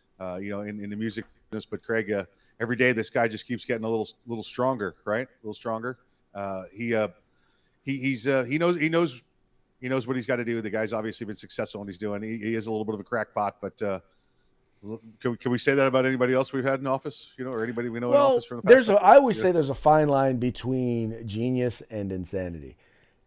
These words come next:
Speaker 2: And, uh,
Speaker 1: Yeah.
Speaker 2: many of the people who we know and we consider to be geniuses, uh, in one area kind of hop on both sides of <laughs> that line very often.
Speaker 1: Yeah, yeah, yeah, yeah. No,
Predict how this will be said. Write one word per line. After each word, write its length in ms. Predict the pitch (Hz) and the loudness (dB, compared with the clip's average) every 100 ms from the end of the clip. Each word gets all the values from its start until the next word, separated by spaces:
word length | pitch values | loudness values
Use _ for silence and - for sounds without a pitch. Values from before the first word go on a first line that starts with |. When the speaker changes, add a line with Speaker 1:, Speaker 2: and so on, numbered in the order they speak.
| - | -8
Speaker 2:
And, 360 | 120 110 101 | -4 -4 -2
uh, 120 | 113 101 | -2 -2
Speaker 1:
Yeah. 80 | |
Speaker 2:
many 340 | 98 123 147 156 | 0 0 4 4
of 100 | 139 | 2
the 80 | 123 | 0
people 300 | 143 127 120 | -4 -4 -4
who 120 | 123 | -2
we 160 | 120 113 | -2 0
know 260 | 117 120 | 2 2
and 100 | 113 | 0
we 140 | 117 117 | -2 -4
consider 440 | 107 - 120 117 | -6 -2 -2 -2
to 100 | 107 | -4
be 140 | 113 110 | -6 -6
geniuses, 600 | 110 117 117 107 117 - - - _ _ | -6 -6 -6 -8 -12 -12 -20 -20 _ _
uh, 200 | 113 113 131 | -2 0 0
in 240 | 120 107 | -2 2
one 260 | 123 175 170 | 6 8 8
area 500 | 139 131 123 117 - - _ - | 6 6 6 4 2 -10 _ -2
kind 280 | 151 170 | 4 6
of 120 | 170 120 | 4 2
hop 400 | - 143 151 151 | 2 8 8 8
on 220 | 123 113 | 4 4
both 240 | 127 131 | 2 2
sides 400 | - 139 131 127 | 4 8 8 6
of 80 | 107 | 4
<laughs> 140 | 202 | 10
that 180 | 185 233 | 10 10
line 420 | 170 175 160 143 | 8 6 6 4
very 320 | 131 131 123 117 | 4 4 4 4
often. 440 | 117 104 104 82 | 4 2 -6 -4
Speaker 1:
Yeah, 80 | 104 - - - | -4 -4 -10 -12
yeah, 380 | 98 90 - - - | -10 -10 -8 -8 -6
yeah, 80 | 85 | -10
yeah. 80 | - - - _ - _ _ _ _ _ - | -10 -12 -20 _ -18 _ _ _ _ _ -10
No, 160 | 95 | -8